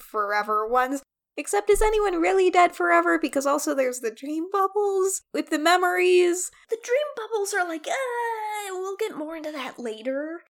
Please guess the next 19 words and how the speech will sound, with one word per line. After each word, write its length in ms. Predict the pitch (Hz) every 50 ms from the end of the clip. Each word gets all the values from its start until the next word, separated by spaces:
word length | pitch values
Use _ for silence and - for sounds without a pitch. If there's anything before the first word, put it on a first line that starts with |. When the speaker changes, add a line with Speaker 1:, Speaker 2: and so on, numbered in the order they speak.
| _
Speaker 2:
It 100 | - 302
was 180 | 294 311 302 -
kinda 300 | - - 349 339 302 -
confusing 580 | - 311 277 269 - 254 247 247 233 262 226 233
how 220 | 233 - 233 226
they 340 | 220 220 214 208 196 185 - -
were 180 | - 220 214 208
introduced, 680 | - 214 208 - - 220 190 190 190 156 - - - -
but 100 | - 196
that's 220 | - - - - -
okay. 480 | 170 151 - - - - - - - _ -
Speaker 1:
No, 240 | 330 311 311 330 349
it 160 | 349 - -
isn't. 400 | 285 302 320 311 330 302 277 - -
I 100 | 285 294
don't 240 | 320 349 359 339 330
understand 800 | 330 330 330 339 311 339 - - - - 277 285 294 277 277
anything. 680 | 269 269 285 294 269 240 - - - - 320 320 349 453 523 571 508
<laughs> 60 | -